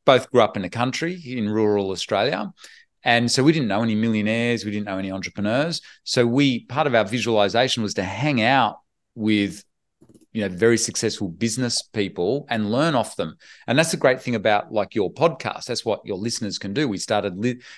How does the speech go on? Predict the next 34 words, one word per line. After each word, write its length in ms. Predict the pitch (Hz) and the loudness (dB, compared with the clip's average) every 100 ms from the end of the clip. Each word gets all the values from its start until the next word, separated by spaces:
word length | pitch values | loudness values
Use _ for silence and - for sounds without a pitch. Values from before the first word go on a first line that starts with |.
| - | 0
back 200 | 127 - | 0 2
then 160 | 120 | 2
there 80 | 104 | 2
wasn't 240 | 98 92 82 | -2 -6 -2
podcasts, 640 | 131 135 - 90 135 - | 0 0 0 0 0 -4
but 220 | - 101 110 | -4 -2 0
we'd 220 | 113 101 | 0 2
listen 280 | 113 - 101 | 0 0 -6
to 100 | 92 | -6
tapes 400 | 120 131 139 - | 0 2 2 -2
or 60 | |
we'd 160 | 101 90 | -6 -2
go 120 | 104 | -2
to 80 | 92 | -2
conferences. 800 | - 127 127 131 123 131 127 - - - - _ _ | -2 -4 -4 -6 -2 -2 -2 -4 -12 -20 -20 _ _
And 440 | 127 123 123 120 - _ _ _ _ - | 4 6 4 0 -6 _ _ _ _ -2
I 100 | 131 | -2
think 380 | - 190 196 131 | 2 2 2 6
what 260 | 147 202 | 6 8
we're 180 | 185 165 | 8 8
always 360 | 165 147 143 107 | 8 8 6 6
doing 340 | 143 151 139 | 2 4 4
by 300 | 127 123 120 | 6 8 6
hanging 480 | - 113 151 190 139 | 2 -4 -4 0 2
out 220 | 120 147 | 2 2
with 100 | 147 | 0
those 200 | 123 113 | 0 0
people 260 | - 135 123 | 0 0 0
and 80 | 117 | 0
getting 240 | 117 107 | 0 0
role 260 | 104 113 135 | 4 4 4
models 480 | 117 101 101 123 | 4 2 0 -2
of 120 | 107 - | -6 -6
success 800 | - - - 135 92 107 - | -8 -4 2 4 2 -2 -2